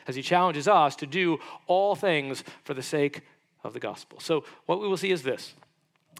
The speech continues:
that the true believer builds his entire life around the good news concerning the person and work of Jesus Christ, always being ready to give up his personal rights, desires, and privileges to fulfill the stewardship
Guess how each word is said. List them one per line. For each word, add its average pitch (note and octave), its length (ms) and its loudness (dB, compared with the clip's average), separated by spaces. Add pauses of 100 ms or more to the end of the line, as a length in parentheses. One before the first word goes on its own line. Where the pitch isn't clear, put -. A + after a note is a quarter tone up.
that C3+ 100 -8
the C3 60 -14
true G3+ 200 -4
believer F#3 380 0
builds D3 540 0
his C3+ 120 -6
entire E3+ 540 -2
life D3 640 0
around C3+ 240 0
the C3 80 -6
good E3 280 -2
news E3 360 -4
concerning C#3 360 -6
the B2+ 80 -6
person F3+ 540 -4
and C3+ 180 -6
work E3 220 -2
of C#3 100 -6
Jesus C3 300 -10
Christ, A#2 420 -4 (340)
always F#3 460 0 (140)
being E3+ 240 -4
ready D#3 240 0
to B2 80 -6
give D#3+ 420 2
up F#3+ 220 4
his C#3 160 -6
personal D3+ 420 -6
rights, E3 460 2 (220)
desires, E3+ 420 4
and C#3+ 120 -8
privileges C#3 600 0 (240)
to D#3 80 0
fulfill E3 400 -2
the C#3+ 80 -4
stewardship A3+ 760 -4